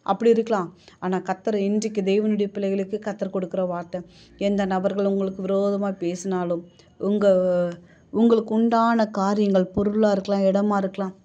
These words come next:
நபர்களா இருக்கலாம், அவர்களை அழிக்கும்படி ச-, சவால்கள் விட்டிருக்கலாம். இந்த நாள் கர்த்தர் உங்களுக்கு கொடுக்கிற வார்த்தை, அன்பு தேவனுடைய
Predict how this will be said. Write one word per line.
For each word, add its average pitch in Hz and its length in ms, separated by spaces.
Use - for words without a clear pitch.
நபர்களா 185 420
இருக்கலாம், 175 300
அவர்களை 180 380
அழிக்கும்படி 208 480
ச-, - 220
சவால்கள் 202 600
விட்டிருக்கலாம். 175 500
இந்த 190 180
நாள் 175 200
கர்த்தர் 180 300
உங்களுக்கு 175 400
கொடுக்கிற 175 480
வார்த்தை, 165 360
அன்பு 175 200
தேவனுடைய 180 580